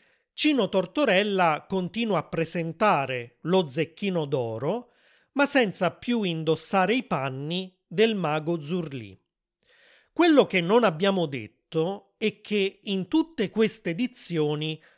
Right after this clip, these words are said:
Cino Tortorella è sempre stato accompagnato da un personaggio molto conosciuto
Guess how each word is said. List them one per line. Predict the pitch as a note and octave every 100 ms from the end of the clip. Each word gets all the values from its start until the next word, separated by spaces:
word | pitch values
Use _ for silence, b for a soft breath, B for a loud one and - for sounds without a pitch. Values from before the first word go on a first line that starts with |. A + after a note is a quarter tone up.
| b b
Cino | - C#4+ B3+ F3+
Tortorella | F3+ D#3+ - C#4 G#3+ D3+ D#3 D#3+ D#3+ E3 - _ -
è | F#3+
sempre | - - C#4+ C#4 G#3 F#3
stato | - G#3+ F#3+ E3+
accompagnato | D3 - G3+ F#3+ C#4 C4 F3 E3 E3 F3+ D#3 b b b
da | F#3
un | F#3+ F#3
personaggio | G3 F#3 - A3+ G#3+ G#3+ D3+ C3 A#2+ C#3 C3+ - b b
molto | D3+ F3+ D4 B3 - G3+
conosciuto | - F3+ F3+ - - A#3 D#3 - B2+ A#2